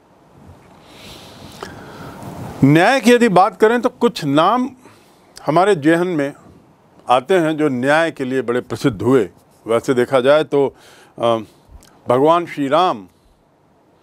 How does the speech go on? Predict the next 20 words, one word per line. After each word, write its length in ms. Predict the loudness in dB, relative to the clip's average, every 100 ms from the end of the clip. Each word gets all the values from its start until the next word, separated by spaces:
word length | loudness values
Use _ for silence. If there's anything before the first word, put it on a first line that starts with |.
| _ _ _ _ _ _ _ -2
उनसे 420 | 0 2 0 0 2
बड़ा 260 | 2 2
न्याय 300 | 0 -2 -2
करने 280 | -2 -6 -4
वाला 260 | -4 -4 -6 _ _ _ _ _ _ _ -20 -20 -20 -20 -20 -20 -20 -20 -20 -20 -20 -20 -20 -4
संसार 360 | 0 2 2 2
में 160 | 0 2
कोई 240 | 2 2
नहीं 140 | -2
हुआ, 260 | 0 2 2
ऐसा 400 | 0 -6 -8 -10 _ _ -20 -20 _ _
हम 160 | -8 -4
लोगों 120 | -4
का 100 | -2
मानना 360 | 0 2 2 -2
है। 200 | -4 -20 _ _ _ _ _ _ _ _ _ _ -20 -20 -20 -20 -20 -20 -20 -20 -20 -20 -20 -20 -20 -20 -20 -2 2
उनके 400 | 2 4 4 4
न्याय 360 | 4 4 0
का 140 | -2 -2
गुणगान 580 | 0 0 0 -2 -4